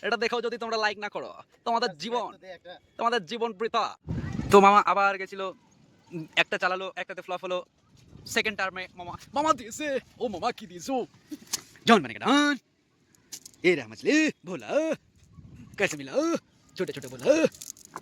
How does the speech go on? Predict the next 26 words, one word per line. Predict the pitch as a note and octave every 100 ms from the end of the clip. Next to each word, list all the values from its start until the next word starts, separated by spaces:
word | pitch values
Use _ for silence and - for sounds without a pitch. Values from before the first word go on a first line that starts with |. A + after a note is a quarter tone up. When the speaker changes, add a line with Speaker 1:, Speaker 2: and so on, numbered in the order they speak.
| - - - - - - - - - - - - - - - - -
Speaker 1:
मामा | F3+ G3+
इसी | G#3
बात | F#3+ F3
पे |
थम्स | F3 E3+
अप | D#3
तो | C3+
नहीं | G3+
मिलेगा, | G3 F3
तुम | E3+ D3
भोला | B2 G#3+
लेके | G#3 F#3+
आए | F3+
हो, | F3+ F3 _ -
जो | B2+
मुझे | A2+
पसंद | - G#3+ A3
नहीं | G3 F#3
है, | D3+
लेकिन | C#3 A#2+
खाने | A2
में | G#2+
बहुत | A#2 A#2
टेस्टी | G#3+ A3
होता | G3+ F3
है। | E3+